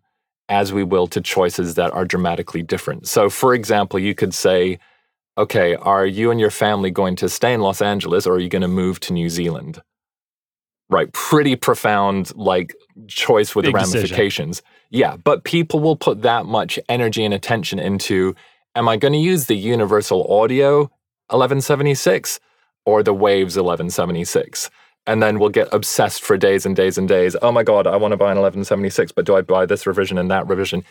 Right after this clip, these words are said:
Speaker 1: Yes, they're different, but in the big picture, how much of an impact will they make? And I think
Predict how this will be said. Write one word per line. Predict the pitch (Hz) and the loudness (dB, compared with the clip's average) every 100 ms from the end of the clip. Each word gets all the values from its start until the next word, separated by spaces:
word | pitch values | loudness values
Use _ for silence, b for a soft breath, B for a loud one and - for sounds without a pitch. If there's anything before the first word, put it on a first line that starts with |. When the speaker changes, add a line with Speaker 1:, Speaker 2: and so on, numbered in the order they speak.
| b b | b b
Speaker 1:
Yes, | 135 202 - - | 0 0 0 0
they're | 143 | 2
different, | 123 165 - 87 78 _ _ _ _ _ | 2 0 0 -4 -6 _ _ _ _ _
but | - 117 - _ _ _ _ _ _ _ _ _ _ _ | 0 0 0 _ _ _ _ _ _ _ _ _ _ _
in | 135 135 | -2 2
the | 127 | 2
big | 117 127 117 | 2 0 0
picture, | 139 - - 95 92 - - | -4 -2 0 2 2 -2 -6
how | 117 | -4
much | 107 82 - | -2 -4 -4
of | |
an | 98 | -4
impact | 95 101 95 | -4 -4 -6
will | 98 92 | -2 -2
they | 90 | -2
make? | 95 98 85 - _ | -2 -2 -4 -8 _
And | 95 95 95 | -4 -2 -2
I | 98 | -4
think | - 101 87 | -2 -4 -4